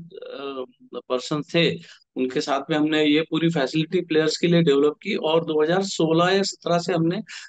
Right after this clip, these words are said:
regular para activities को चालू किया। तो अठारह लोग थे उस समय जब हमने पूरे India से, अ, जिनको, अ, opportunity दी थी। और मुझे बताते हुए बहुत खुशी है कि अभी जब last मार्च में हमने activity, अ, नेशनल championship करी थी,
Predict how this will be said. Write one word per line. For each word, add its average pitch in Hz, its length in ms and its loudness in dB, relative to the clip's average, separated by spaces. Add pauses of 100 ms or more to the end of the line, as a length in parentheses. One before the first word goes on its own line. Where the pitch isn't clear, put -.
(120)
regular 170 360 4
para 156 340 0
activities 160 500 -4
को 175 100 -4
चालू 135 340 -4
किया। 104 340 -2 (380)
तो 202 120 4
अठारह 185 420 0
लोग 190 340 4
थे 196 120 2
उस 151 280 -4
समय 156 500 -4
जब 151 160 -4
हमने 147 360 -10 (400)
पूरे 160 220 2
India 151 320 2
से, 165 200 2
अ, 151 180 0 (280)
जिनको, 135 680 0 (520)
अ, 123 340 -14 (260)
opportunity 143 640 0
दी 135 180 -4
थी। 196 260 -4 (360)
और 127 160 2
मुझे 143 220 4
बताते 156 480 2
हुए 233 160 4
बहुत 190 280 0
खुशी 185 240 -6
है 196 60 -2
कि 196 140 -4
अभी 190 440 -2 (240)
जब 156 160 -2
last 160 340 0
मार्च 156 360 0
में 208 60 2
हमने 180 280 2
activity, 165 680 0
अ, 135 60 -4
नेशनल 139 360 -4
championship 147 500 -2
करी 143 220 2
थी, 117 220 -4